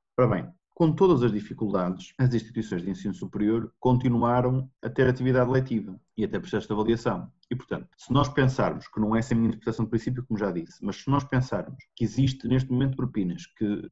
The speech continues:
se relacionam com a prestação de um determinado serviço da instituição de ensino superior e que esse serviço, apesar de ser readaptado,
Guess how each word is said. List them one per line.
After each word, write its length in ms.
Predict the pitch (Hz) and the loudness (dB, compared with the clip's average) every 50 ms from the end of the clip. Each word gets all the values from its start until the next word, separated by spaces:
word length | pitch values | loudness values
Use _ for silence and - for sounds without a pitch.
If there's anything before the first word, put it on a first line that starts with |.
| - - | -16 -18
se 140 | - - 107 | -14 -8 -4
relacionam 520 | 107 113 110 - - 131 131 131 135 135 | -2 -2 -2 0 2 2 4 4 2 0
com 120 | 131 131 117 | 0 -2 -2
a 20 | |
prestação 300 | - - 123 127 - 135 | -2 -4 -4 -4 -2 0
de 60 | 131 | 2
um 40 | 127 | 2
determinado 380 | 123 135 120 127 131 127 127 - | 2 2 0 2 2 0 0 -2
serviço 480 | 131 127 135 147 143 135 - - _ _ _ _ | -2 -2 0 0 -2 -2 -6 -14 _ _ _ _
da 80 | 127 123 | 0 0
instituição 340 | 120 127 123 117 - 123 117 | 2 0 -2 -2 -2 -2 -2
de 60 | 120 | -2
ensino 200 | 117 120 120 113 | -2 -2 -2 -4
superior 480 | 113 117 104 - 110 104 90 - - - _ | -4 -6 -6 -4 -2 -2 -2 -2 -6 -10 _
e 80 | - | -12
que 140 | - - 139 | -4 0 2
esse 160 | 131 131 - | 2 2 2
serviço, 420 | - 139 127 123 131 120 - - 101 | 0 2 2 4 4 2 2 0 -4
apesar 300 | 90 90 - 127 123 120 | -6 0 2 2 2 2
de 80 | 123 | 2
ser 120 | - 127 117 | 0 0 0
readaptado, 760 | 104 110 120 127 123 117 123 123 - _ 139 123 104 - - | 0 0 2 2 4 4 2 0 -2 _ -2 0 0 -2 -4